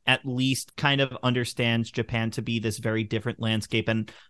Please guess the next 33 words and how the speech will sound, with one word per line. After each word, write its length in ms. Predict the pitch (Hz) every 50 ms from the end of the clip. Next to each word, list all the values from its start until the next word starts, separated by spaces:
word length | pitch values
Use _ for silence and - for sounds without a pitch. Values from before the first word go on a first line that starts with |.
| _ _
I 80 | - 139
like 220 | 147 147 139 -
the 60 | -
way 120 | 147 147 143
you 160 | 127 127 120
put 200 | - - 135 123
it. 140 | 120 107 113
It 160 | 120 113 - -
is 260 | 131 135 139 131 -
kind 300 | - - 147 139 139 135
of 100 | 139 127
this 220 | 131 127 120 - -
more 260 | 135 135 131 131 127
freeing 800 | - - _ - 127 127 131 131 127 123 123 123 123 120 113 - -
artistic 520 | 127 123 104 - - 123 110 - 143 - -
expression, 560 | 123 - - - 143 135 127 - - 139 131
especially 460 | 113 - - 139 127 - - 127 117
for 160 | 110 - 120
Westerners, 640 | 117 120 123 123 - - - 123 120 117 113 113 107
because, 640 | - 120 110 - - 120 113 110 104 104 - - - - _ _ _ _ _ _ _ _ _ _ _
hey, 100 | - 147
listen, 500 | 160 208 208 - - 139 110 107 107 - - _ _
you 800 | - 113 113 117 113 117 120 120 120 120 120 120 120 120 120 120
like 280 | 120 117 120 120 - -
cursing 420 | - 139 135 127 - 160 156 156
in 80 | 151 156
your 80 | 160 160
promos? 480 | - - 170 170 170 175 180 170 -
Go 160 | - 139 139
ahead. 280 | 139 131 131 113 - - _ _ _ -
They 120 | 104 107
don't 140 | 107 110 104
care. 220 | - 98 80 -